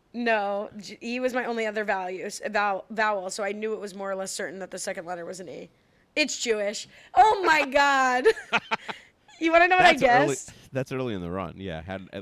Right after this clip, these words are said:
Speaker 1: I
Speaker 2: how
Speaker 1: guessed
Speaker 2: did this go?
Speaker 1: Purums. I always guess Purums.
Speaker 2: <laughs> What? That's a
Speaker 1: Sh-
Speaker 2: crazy.
Speaker 1: <laughs>
Speaker 2: Wait, can we talk about that? Why that's not a good guess? Because I, first of all, P is
Speaker 1: It's
Speaker 2: not
Speaker 1: a terrible
Speaker 2: like,
Speaker 1: idea. It's
Speaker 2: like,
Speaker 1: a
Speaker 2: does
Speaker 1: terrible
Speaker 2: Wheel of
Speaker 1: guess.
Speaker 2: For-,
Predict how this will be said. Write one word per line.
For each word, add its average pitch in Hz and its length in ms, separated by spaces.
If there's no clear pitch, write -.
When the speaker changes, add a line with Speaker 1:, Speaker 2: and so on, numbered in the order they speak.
Speaker 1:
I 254 160
Speaker 2:
how 254 60
Speaker 1:
guessed 262 200
Speaker 2:
did 226 60
this - 120
go? - 160
Speaker 1:
Purums. 302 720
I 240 120
always 254 180
guess 269 140
Purums. 269 720
Speaker 2:
<laughs> - 140
What? - 160
That's - 200
a 392 40
Speaker 1:
Sh- - 60
Speaker 2:
crazy. 156 760
Speaker 1:
<laughs> - 800
Speaker 2:
Wait, 175 220
can 180 100
we 220 100
talk 165 220
about 151 320
that? 131 180
Why 127 200
that's 131 180
not 127 140
a - 20
good 104 200
guess? 113 260
Because 123 320
I, 123 80
first 175 240
of 143 60
all, 113 100
P 131 260
is 104 120
Speaker 1:
It's 92 80
Speaker 2:
not - 140
Speaker 1:
a - 20
terrible 269 300
Speaker 2:
like, 196 120
Speaker 1:
idea. 180 340
It's - 60
Speaker 2:
like, 165 140
Speaker 1:
a - 20
Speaker 2:
does 180 120
Speaker 1:
terrible 196 160
Speaker 2:
Wheel 233 100
of 247 60
Speaker 1:
guess. - 100
Speaker 2:
For-, 202 180